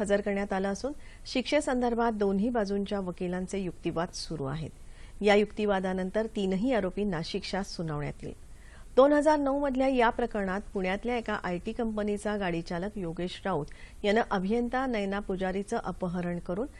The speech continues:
आपल्या साथीदारांसह सामूहिक बलात्कार केला. त्यानंतर तिची हत्या करून मृतदेह राजगुरुनगरजवळच्या जंगलात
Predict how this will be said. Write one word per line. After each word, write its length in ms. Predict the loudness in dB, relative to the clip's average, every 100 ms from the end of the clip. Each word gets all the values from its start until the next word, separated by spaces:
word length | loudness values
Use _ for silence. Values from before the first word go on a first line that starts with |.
| -16 0
आपल्या 320 | 2 4 2
साथीदारांसह 920 | 4 2 2 2 4 4 0 -4 -4
सामूहिक 600 | -4 -4 -4 -2 -4 -4
बलात्कार 480 | -2 -2 -2 -4 -8
केला. 240 | -6 -6 -6 -8 -16 -16 0
त्यानंतर 360 | 4 6 6 4 2
तिची 180 | -2
हत्या 380 | -2 -2 2 2
करून 360 | 2 -2 0 -2
मृतदेह 600 | -4 -4 0 0 0 -2 -6 -10 -14 2
राजगुरुनगरजवळच्या 1200 | 6 6 4 0 0 -2 -2 -4 -2 -2 -2 -4
जंगलात 360 | -4 -4 -2